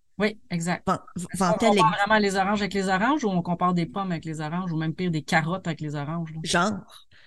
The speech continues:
Speaker 2: Tu sais, la, la personne, là, qui vend, genre, des gâteaux hyper sophistiqués, élégants, euh,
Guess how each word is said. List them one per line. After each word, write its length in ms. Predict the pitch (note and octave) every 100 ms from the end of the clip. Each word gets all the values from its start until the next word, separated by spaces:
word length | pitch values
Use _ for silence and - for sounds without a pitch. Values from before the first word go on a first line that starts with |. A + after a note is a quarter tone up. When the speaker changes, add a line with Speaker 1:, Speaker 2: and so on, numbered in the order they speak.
| - - -
Speaker 2:
Tu 100 | G3
sais, 140 | A3+ G3+
la, 120 | E3
la 120 | D#3
personne, 360 | E3 E3+ A#3 A#3+
là, 80 | A3+
qui 220 | - E3
vend, 200 | F3+ G#3
genre, 260 | G3+ F#3+
des 100 | F#3
gâteaux 380 | E3 D3+ - G3+
hyper 280 | F3 F#3 F#3
sophistiqués, 800 | - - - - - - G#3+ G3+
élégants, 800 | F#3 E3 D#3 F3 E3+ G3+ G#3 F3+
euh, 220 | D3+